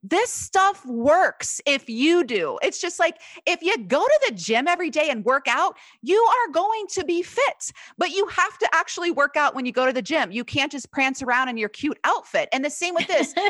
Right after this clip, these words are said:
Speaker 1: It's not enough to post the cute inspirational quote by someone else on your Instagram. First of all, I encourage you to post your own quote and your own thoughts, 'cause I'd love to hear what you think, but it's just like,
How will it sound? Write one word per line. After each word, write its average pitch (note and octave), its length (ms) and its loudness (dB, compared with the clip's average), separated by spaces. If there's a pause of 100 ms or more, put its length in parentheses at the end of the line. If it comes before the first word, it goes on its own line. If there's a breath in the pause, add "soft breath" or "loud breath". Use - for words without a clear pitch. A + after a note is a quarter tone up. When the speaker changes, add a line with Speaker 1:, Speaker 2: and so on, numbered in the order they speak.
(120)
Speaker 1:
It's - 240 -2 (140)
not E4 260 2 (160)
enough C4 320 4 (320 loud breath)
to F#4 220 2
post E4+ 400 -2
the G4 100 -2
cute E4 480 -4
inspirational D#4+ 680 -2
quote C4 440 0
by B3 160 2
someone C4+ 480 0
else B3 380 0 (320 loud breath)
on D4+ 160 2
your G4 80 -2 (140)
Instagram. F3 580 -4
First D5 160 2
of G4+ 80 0
all, D4 60 4
I B3+ 120 4
encourage B3+ 380 -2
you C#4 120 0
to C4 140 2 (140)
post G#4 300 0
your D#4 100 2
own F#4+ 180 0
quote F3+ 400 0
and A#3+ 120 -2
your B3 140 0
own G4 200 0
thoughts, F#3 420 0
'cause C#4+ 140 -6
I'd C#4 220 -2
love F4+ 220 2
to A4 100 -10
hear C4 160 -2
what A3+ 160 -2
you C#4+ 180 0
think, E3 480 -6 (400 loud breath)
but G4 120 0
it's G#4+ 140 -2
just G#4+ 180 -4
like, F4+ 80 0